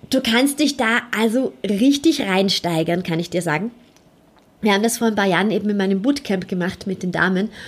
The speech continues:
und wir haben überhaupt nicht mehr aufhören können zu springen, bis die eine dann wirklich am nächsten Tag schon, äh, totale Schmerzen gehabt hat von vielem Aufspringen. Also, äh, starte eher wieder,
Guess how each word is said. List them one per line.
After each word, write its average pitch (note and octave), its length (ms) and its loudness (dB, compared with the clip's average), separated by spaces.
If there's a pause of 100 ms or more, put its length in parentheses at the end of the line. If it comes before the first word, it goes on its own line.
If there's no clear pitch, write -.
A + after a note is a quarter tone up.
(380)
und B3 300 2
wir A#3+ 140 2
haben A3+ 120 4
überhaupt A3 320 2
nicht A#3 140 -4
mehr - 160 -2
aufhören G#3+ 240 0
können G#3+ 260 0
zu G#3+ 120 -2
springen, A3+ 400 2
bis A3 140 -2
die - 120 -4
eine F#3+ 220 2
dann G3+ 180 0
wirklich G#3 240 -6
am G3 80 0
nächsten F#3+ 320 -2
Tag F#3 200 0
schon, F#3+ 260 -4
äh, - 320 -10 (520)
totale F#3+ 380 2
Schmerzen F#3+ 460 0
gehabt F3+ 320 0
hat F#3 120 -2
von F#3 160 0
vielem G3+ 300 2
Aufspringen. F3 600 0 (260)
Also, G3 260 4 (440)
äh, G#3+ 220 2
starte G3+ 640 2
eher G#3 380 4
wieder, G3 400 2